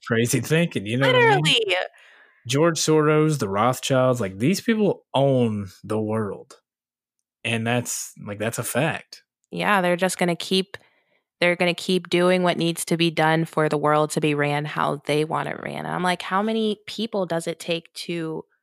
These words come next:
Speaker 2: wake up? Wake the
Speaker 1: I
Speaker 2: fuck
Speaker 1: did
Speaker 2: up,
Speaker 1: see
Speaker 2: realize what's going on," you know?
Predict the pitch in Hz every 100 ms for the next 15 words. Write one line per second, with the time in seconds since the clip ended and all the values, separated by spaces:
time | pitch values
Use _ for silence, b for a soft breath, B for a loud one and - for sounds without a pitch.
0 | _ _ _ 156 196 - 196 196 - _
1 | _ _ _ _ _ _ _ _ _ _
2 | _ _ - 196 208 - 220 139 226 160
3 | 156 208 208 208 202 196 196 - 202 185
4 | 175 220 - - _ 170 175 165 170 196